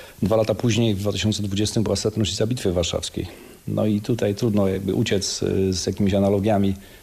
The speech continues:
gdzie indziej. To jest ciągle ta sama przestrzeń i to, co pan marszałek Piłsudski mówił, że, że wolna Polska i wolna Ukraina to są rzeczy bezpośrednio związane, więc tutaj w tej przestrzeni, z tym zagrożeniem, z takimi potencjałami,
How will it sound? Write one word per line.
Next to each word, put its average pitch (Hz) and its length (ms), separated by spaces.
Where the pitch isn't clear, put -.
gdzie 101 200
indziej. 104 460
To 107 100
jest 98 120
ciągle 113 200
ta 107 100
sama 101 200
przestrzeń 120 540
i 101 60
to, 107 120
co - 120
pan 101 140
marszałek 98 360
Piłsudski 104 400
mówił, 98 240
że, 95 180
że 98 100
wolna 104 240
Polska 98 360
i 107 40
wolna 104 240
Ukraina 101 440
to 101 100
są 104 340
rzeczy 101 280
bezpośrednio 117 580
związane, 107 580
więc 98 220
tutaj 101 260
w - 40
tej 131 160
przestrzeni, 110 600
z - 100
tym 131 180
zagrożeniem, 101 760
z - 60
takimi 117 340
potencjałami, 101 720